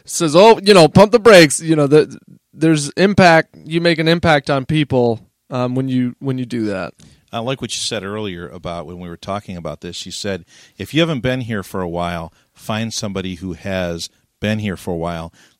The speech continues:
Speaker 2: Let them give you the background on it, and then you can determine, okay, is this, is this the hill I'm gonna die on? And, and if there needs to be change, how can I best love my people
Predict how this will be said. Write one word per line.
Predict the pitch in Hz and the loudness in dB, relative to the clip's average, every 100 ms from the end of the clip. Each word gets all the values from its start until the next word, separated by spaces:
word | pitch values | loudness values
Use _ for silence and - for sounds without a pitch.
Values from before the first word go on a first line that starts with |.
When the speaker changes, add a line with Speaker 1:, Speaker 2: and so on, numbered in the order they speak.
| 101 | -12
Speaker 2:
Let | - | -8
them | 104 | -8
give | 95 98 | -6 -8
you | 92 | -6
the | 87 | -10
background | 78 92 95 - 87 85 80 | -8 -8 -8 -10 -12 -12 -12
on | 80 78 | -14 -14
it, | 80 - | -16 -16
and | 85 | -14
then | 92 101 | -8 -6
you | 110 104 | -6 -8
can | - 85 | -10 -14
determine, | 85 - 90 85 80 _ _ _ _ | -14 -10 -10 -10 -16 _ _ _ _
okay, | 90 - 95 82 | -12 -10 -10 -10
is | 78 87 - | -12 -14 -10
this, | 95 - | -8 -8
is | 92 92 | -10 -12
this | 104 104 - | -8 -8 -6
the | |
hill | 117 110 | -6 -6
I'm | 117 | -6
gonna | 117 | -8
die | 101 90 87 | -8 -8 -8
on? | 85 85 92 _ _ _ | -10 -14 -16 _ _ _
And, | 123 127 | -8 -6
and | 135 127 | -4 -6
if | - | -4
there | 143 135 | -6 -6
needs | 143 139 | -8 -8
to | 135 | -8
be | 127 | -10
change, | 117 143 139 127 | -10 -10 -8 -10
how | - 113 117 | -10 -10 -8
can | 135 | -8
I | 131 | -10
best | 113 104 98 - | -8 -8 -8 -8
love | 101 110 | -8 -8
my | 127 | -10
people | 120 104 92 90 85 | -10 -12 -10 -12 -12